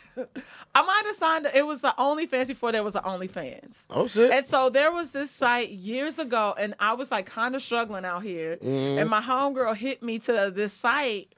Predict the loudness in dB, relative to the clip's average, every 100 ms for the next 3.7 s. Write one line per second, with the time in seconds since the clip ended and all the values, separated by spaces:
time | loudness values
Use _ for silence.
0 | _ -20 -16 -2 2 4 2 0 -4 -2
1 | -2 2 0 2 -2 -4 -10 -6 -4 -2
2 | -2 0 0 -2 -4 -6 -2 2 2 4
3 | 0 2 -2 -4 -4 -6